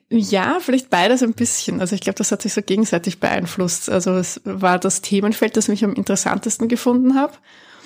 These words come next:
Und, ähm, wenn der Physik, ähm, da hätt-, könnte ich mich nicht entscheiden, in welche Richtung ich gehen möchte. Also da muss man sich dann entscheiden zwischen, ob man Experimentalphysiker werden möchte, theoretischer Physiker, ähm, und, ähm,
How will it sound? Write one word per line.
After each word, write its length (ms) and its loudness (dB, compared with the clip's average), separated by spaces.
Und, 600 2
ähm, 420 0
wenn 180 2
der 100 2
Physik, 460 -2
ähm, 480 2
da 160 2
hätt-, 420 -2
könnte 240 2
ich 60 4
mich 100 4
nicht 160 0
entscheiden, 400 2
in 40 0
welche 220 2
Richtung 320 0
ich 160 -8
gehen 500 -2
möchte. 440 0
Also 160 0
da 160 -2
muss 160 0
man 100 2
sich 160 0
dann 160 4
entscheiden 340 0
zwischen, 300 0
ob 80 -4
man 220 4
Experimentalphysiker 1200 0
werden 260 2
möchte, 260 0
theoretischer 520 -2
Physiker, 480 0
ähm, 380 2
und, 640 0
ähm, 480 2